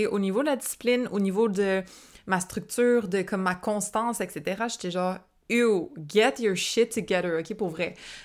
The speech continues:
Euh, si vous me connaissez, vous savez que j'ai des tendances obsessionnelles, euh, addictives, cent pour cent. Euh, je touche pas à la drogue, je touche pas à l'alcool, comme il y a rien de tout ça, là. C'est plus que comme...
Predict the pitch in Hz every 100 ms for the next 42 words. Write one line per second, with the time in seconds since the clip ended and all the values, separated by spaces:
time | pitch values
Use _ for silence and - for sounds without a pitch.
0 | - 190 180 180 180 220 262 247 233 202
1 | 180 180 220 220 214 185 185 165 175 165
2 | 156 160 156 156 - - 175 - 196 -
3 | 196 190 - 190 185 - 180 - - -
4 | 190 185 - - - 233 247 - 180 208
5 | - - - - 196 190 185 208 226 214
6 | 180 190 208 208 185 - 175 160 151 180
7 | 180 165 160 170 180 196 175 151 170 -
8 | 196 180 202 247 214 190 175 214 220 190
9 | 185 180 170 170